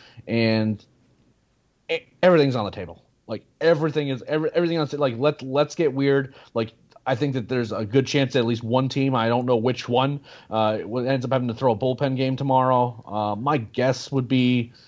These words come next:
m-, my guess would be the Dodgers, just simply because, you know, Gonsolin, I think, is on paper worse than Ian Anderson and has, you know, didn't look particularly great against the Braves. So I think they're more likely to pull the plug,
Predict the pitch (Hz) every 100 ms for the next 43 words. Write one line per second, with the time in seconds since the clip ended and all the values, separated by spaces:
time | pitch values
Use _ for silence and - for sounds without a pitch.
0 | _ _ _ _ _ _ 151 - 170 180
1 | 170 196 165 139 127 110 123 123 113 107
2 | - 123 - 147 127 127 113 110 120 110
3 | 104 101 - - _ _ _ _ - 117
4 | 104 101 - _ _ 139 139 131 127 131
5 | 117 113 135 113 117 101 - _ 120 113
6 | 123 117 113 110 104 - _ _ _ _
7 | _ _ _ _ _ _ _ _ 135 120
8 | 120 - 123 117 123 120 117 127 127 147
9 | 143 135 - - 117 117 120 113 - -
10 | 120 107 95 127 117 110 117 - 131 123
11 | 101 113 104 110 110 113 127 127 123 113
12 | 117 117 110 110 110 110 107 101 92 123
13 | 101 113 107 113 98